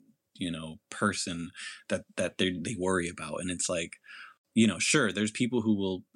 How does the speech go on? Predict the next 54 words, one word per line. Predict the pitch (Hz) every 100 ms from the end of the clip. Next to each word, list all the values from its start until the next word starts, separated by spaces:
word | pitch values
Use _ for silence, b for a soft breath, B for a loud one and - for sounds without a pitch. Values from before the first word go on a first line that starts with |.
| -
unfortunately | 101 95 98 92 - 90 80 90 87 _ _ _ _ _ _ _ _ -
not | 104 95 92 -
accept | - - 107 -
you, | 117 117
you | 117 113
know, | 117 120 B B B B _
but | 107 101 110 - _ _ _ -
do | 110
you | 113
really | 117 123
want | 117 120
somebody | - 113 113
who's | 110 104
not | 107
gonna | 107 107
accept | - 107 107
you | 107
for | 107 98
who | 107
you | 107 107
are | 107 107
in | 113 113
your | 113
life, | 113 113 -
you | 113
know? | 113 113
It's | 107 -
like | 95 - -
at, | 98 101
at | 98
a |
certain | - 120 120
point, | 110 113 104
we | 98
have | 98
to | -
choose | - 87 87 104 - - _ _ _ -
who | 113
we | 104 98
want | 95 90
in | 87
our | 87
lives, | 80 82 85 92
and | 85
I | 71 107 135
choose | - 87 78 73 - - B B B B -
the | 104
thousands | 98 101 95 101 90
of | 85
people | - 90 -
who | 85
accept | 73 - 95 -
me, | 90
the, | 87